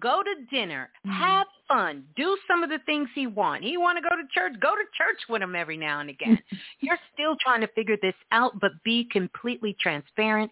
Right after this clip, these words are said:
Speaker 1: and honest.
Speaker 2: Mm. Yeah.
Speaker 1: But this is time for you to work on you. Let's pick this
Speaker 2: Yeah.
Speaker 1: shit up next year.
Speaker 2: Mm-hmm.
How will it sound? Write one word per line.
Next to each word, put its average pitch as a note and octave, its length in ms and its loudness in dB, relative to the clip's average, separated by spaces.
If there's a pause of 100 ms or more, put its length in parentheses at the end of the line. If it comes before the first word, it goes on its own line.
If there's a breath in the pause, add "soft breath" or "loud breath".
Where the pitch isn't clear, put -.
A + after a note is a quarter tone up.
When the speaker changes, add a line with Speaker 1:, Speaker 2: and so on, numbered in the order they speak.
Speaker 1:
and F3 140 0 (100)
honest. C#3 380 2 (480)
Speaker 2:
Mm. E3+ 220 -12 (580)
Yeah. D#3+ 280 -6 (1200)
Speaker 1:
But G3 300 -2
this D#4+ 220 0 (140)
is B3+ 100 -2 (120)
time G#3 340 0
for F3+ 80 -6
you F#3 300 -6 (100)
to E3+ 80 -4
work D3+ 460 -2
on D3+ 440 0
you. C3+ 340 -6 (720)
Let's D#4+ 240 0
pick - 220 -6
this A#3+ 180 2
Speaker 2:
Yeah. E3+ 80 0
Speaker 1:
shit G3+ 120 2
up E3 180 -2
next D3 400 -4
year. - 220 -18 (1300)
Speaker 2:
Mm-hmm. D#3+ 380 -4